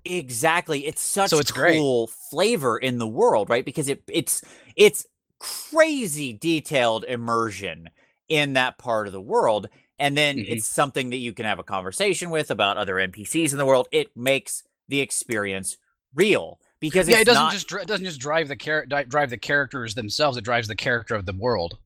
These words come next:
Speaker 2: So it's
Speaker 1: Exactly.
Speaker 2: very interesting.
Speaker 1: Yes. Yes, absolutely. It, you know, there's a huge deal to, like, making the world feel real. And if literally around every corner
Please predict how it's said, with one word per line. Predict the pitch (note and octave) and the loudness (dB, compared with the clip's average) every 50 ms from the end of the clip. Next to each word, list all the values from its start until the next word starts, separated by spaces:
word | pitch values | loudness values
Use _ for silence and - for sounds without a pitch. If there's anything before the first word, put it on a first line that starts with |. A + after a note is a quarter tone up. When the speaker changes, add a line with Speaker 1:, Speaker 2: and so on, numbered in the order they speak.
| _ _ | _ _
Speaker 2:
So | - - A2+ F#2 F2 F2 E2+ - - _ _ - | -4 -2 0 0 0 -2 -6 -8 -12 _ _ 0
it's | A#2+ A#2+ | 2 4
Speaker 1:
Exactly. | B2 C3 | 4 4
Speaker 2:
very | A#2 A2 | 4 6
interesting. | A2 G#2 G2 - G2 D#2+ - - - _ _ _ _ _ - | 4 4 4 2 -2 -6 -8 -10 -16 _ _ _ _ _ -4
Speaker 1:
Yes. | A#2+ G#2+ - - - - - _ _ _ _ _ _ _ _ _ - | -4 -4 -4 -4 -10 -20 -20 _ _ _ _ _ _ _ _ _ 0
Yes, | A2+ A#2+ G2 - - - - - B2 | 2 2 2 2 -2 -10 -6 0 0
absolutely. | A#2+ A#2 - - - A#2+ A2 A2 E2+ B1 C#2 B1 - _ _ _ _ | 0 0 0 -2 -4 -4 -4 -6 -6 -8 -12 -14 -14 _ _ _ _
It, | C#3 C#3+ C#3 - _ _ _ | -4 -4 -4 -6 _ _ _
you | - - - - B2 D#3+ D#3 D#3 | -20 -20 -20 -12 -4 -2 2 2
know, | C#3 B2+ A2+ | 4 2 2
there's | G#2 - D3+ C#3+ C#3+ | 2 0 0 0 -2
a | - | -4
huge | - - A3 G#3+ F#3+ D3 - | -8 -6 -4 -4 -4 -4 -6
deal | - - D3+ C#3+ C3+ A#2 A2 | -6 -2 2 2 4 4 2
to, | - - - | 0 -2 0
like, | B2 A2+ G#2+ G2 - G2+ | 2 2 2 2 0 -2
making | G#2+ A2+ A#2 - - A#2+ | -2 -2 -2 -2 -4 -6
the | G#2+ G2+ | -6 -4
world | F#2+ G2+ F#2+ F#2 - | -2 -2 -2 -2 -2
feel | A2+ G2+ G2+ | -2 -2 0
real. | C3 E3+ D#3+ B2 B2+ - | 2 4 4 4 2 2
And | D#3+ E3 | 0 -2
if | E3 D3 - | -2 -4 2
literally | G3 A#3+ A#3+ A3 G3 F3 | 2 4 4 4 2 0
around | D3+ C3 C3+ C#3 C#3 C#3 C3+ | 2 2 4 2 2 2 0
every | C3 A#2+ A#2 - | -2 -4 -6 -8
corner | - - - C#3 C3 B2+ A2+ G2+ F#2+ F#2 | -12 -12 -8 -4 -4 -2 -2 -2 -4 -6